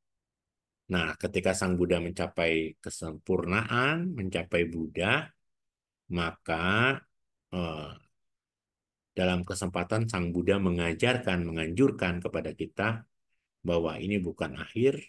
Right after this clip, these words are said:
kita harus keluar dari pencapai, dari jana, dan orang harus ke, apa namanya,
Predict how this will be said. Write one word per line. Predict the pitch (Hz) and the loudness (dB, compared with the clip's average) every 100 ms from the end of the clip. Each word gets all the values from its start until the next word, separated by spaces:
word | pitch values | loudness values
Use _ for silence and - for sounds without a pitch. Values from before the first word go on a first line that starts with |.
| _ _ _ _ _ _ - | _ _ _ _ _ _ -8
kita | 87 90 | -2 0
harus | 85 - | 0 -2
keluar | - 87 87 82 | 0 2 2 0
dari | 78 80 80 | -2 -4 -4
pencapai, | 80 80 78 78 80 | -8 -6 -6 -6 -4
dari | 82 82 | -2 0
jana, | 80 76 98 123 - _ | -2 -2 -4 -6 -8 _
dan | - 82 | -12 -8
orang | 87 95 92 | -4 -4 -2
harus | 85 101 117 - - _ _ _ _ _ _ _ | -2 0 -2 -6 -16 _ _ _ _ _ _ _
ke, | 85 82 80 | -4 -4 -4
apa | 80 - 87 | -8 -4 -4
namanya, | 78 78 82 101 113 110 | -4 -8 -2 0 0 -4